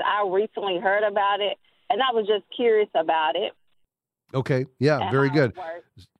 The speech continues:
Speaker 2: So definitely something you would wanna check into. Um, you know, you can buy houses that owe, owe taxes, but it's not advisable.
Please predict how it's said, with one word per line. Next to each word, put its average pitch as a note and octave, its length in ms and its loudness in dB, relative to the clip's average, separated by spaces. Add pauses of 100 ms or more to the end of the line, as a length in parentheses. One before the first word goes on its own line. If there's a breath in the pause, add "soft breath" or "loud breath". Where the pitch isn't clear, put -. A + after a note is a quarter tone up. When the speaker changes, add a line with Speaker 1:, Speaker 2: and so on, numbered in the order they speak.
(100)
Speaker 2:
So D3 220 2
definitely D3+ 460 2
something D3 460 0
you C#3 160 2
would C3+ 160 0
wanna C3+ 300 2
check - 340 -2
into. B2+ 580 0 (320 loud breath)
Um, G#2 560 -4
you A2+ 100 -6
know, A2 60 -2
you A2 240 -2
can C3 200 0
buy D3+ 280 2
houses C3 460 0
that A#2+ 120 -2
owe, A#2+ 220 0 (200)
owe A2 140 -2
taxes, A2 600 -4
but G#2+ 100 -4
it's G#2 160 -6
not A#2+ 320 0
advisable. G#2 840 -4